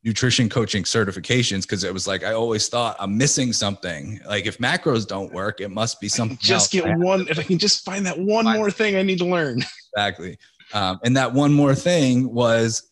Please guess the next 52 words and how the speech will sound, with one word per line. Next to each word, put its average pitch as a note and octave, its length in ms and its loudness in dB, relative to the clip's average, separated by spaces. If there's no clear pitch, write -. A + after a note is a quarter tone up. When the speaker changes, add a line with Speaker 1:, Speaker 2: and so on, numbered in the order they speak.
Speaker 1:
the A#2+ 100 -4
psychology A#2+ 680 0
of G2+ 180 -2
it G2+ 160 -4
is G2 160 -6
way A#2 320 0
more A#2 220 2
important. G2 500 -2
I B2+ 40 -10
shouldn't C3+ 220 -2
say G2+ 140 -4
way G2+ 180 -4
more G2+ 180 -6
important, F#2+ 340 -6
'cause F#2+ 120 -6
physiology, G2+ 600 -2
of - 100 -14
course, G2+ 220 -6
plays F#2 260 -6
a D#2 60 -10
role, F#2 260 0
but F#2+ 300 -2
it A#2+ 80 -10
doesn't F3+ 300 4
do C#3+ 100 4
you C3+ 160 6
much A#2+ 300 0
good A#2+ 220 2
to G2 60 -4
have A2 220 -4
the G2 80 -2
perfect B2+ 480 0
macro A2 340 0
formula G#2+ 420 -2
if - 80 -6
you F#2+ 60 -8
can't G#2+ 280 -2
adhere F#2 280 -6
to, F#2 180 -6
if - 100 -10
you F2 60 -16
can't F#2+ 240 -6
sustain G2 420 -2
it. E2 120 -8
So G2+ 120 -6
that C#3+ 180 -2
was A#2+ 140 -6
where A2+ 120 -2
I G#2+ 40 0
was F#2+ 100 -4
like, F#2 160 -6
Okay, G#2+ 380 -2